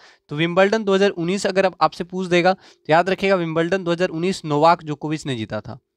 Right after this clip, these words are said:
ठीक है? तो याद रखिएगा, नोवाक जोकोविच ने विंबलडन दो हज़ार उन्नीस जीता था, और नोवाक जोकोविच सर्बिया के प्लेयर हैं,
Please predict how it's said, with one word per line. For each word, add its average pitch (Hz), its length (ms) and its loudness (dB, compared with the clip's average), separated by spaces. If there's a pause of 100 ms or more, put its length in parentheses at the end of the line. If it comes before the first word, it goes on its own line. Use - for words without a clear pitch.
(280)
ठीक - 160 -2
है? 185 140 4
तो - 400 -8
याद 170 220 4
रखिएगा, 190 320 2
नोवाक 170 500 2
जोकोविच 156 560 -8
ने 175 220 -2 (340)
विंबलडन 156 560 2
दो 151 120 2
हज़ार 156 200 2
उन्नीस 156 440 -4
जीता 131 360 2
था, 170 240 2 (260)
और 135 120 -4
नोवाक 156 360 4
जोकोविच 156 420 -6
सर्बिया 147 480 -2
के 156 160 -6
प्लेयर 143 260 -2
हैं, 175 180 0